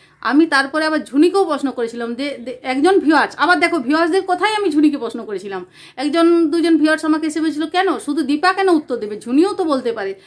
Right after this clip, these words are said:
আমি সঙ্গে সঙ্গে আবার একটা ভিডিও করেছিলাম একদিন পরে যে, "ঝুনি, সত্যি তো, নিজেই ভেবে দেখলাম যে দীপা কেন একা উত্তর দেবে, ঝুনিরও তো দেওয়া উচিত,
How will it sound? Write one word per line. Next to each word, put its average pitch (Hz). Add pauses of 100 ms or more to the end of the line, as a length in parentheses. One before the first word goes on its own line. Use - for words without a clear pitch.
(140)
আমি 349
সঙ্গে 302
সঙ্গে 320
আবার 285
একটা 269
ভিডিও 262
করেছিলাম 254
একদিন 262
পরে 247 (720)
যে, 262
"ঝুনি, 320 (260)
সত্যি 403
তো, 392
নিজেই 339
ভেবে 330
দেখলাম 320
যে 311
দীপা 302
কেন 320
একা 311
উত্তর 294
দেবে, 302 (280)
ঝুনিরও 302
তো 349
দেওয়া 277
উচিত, 277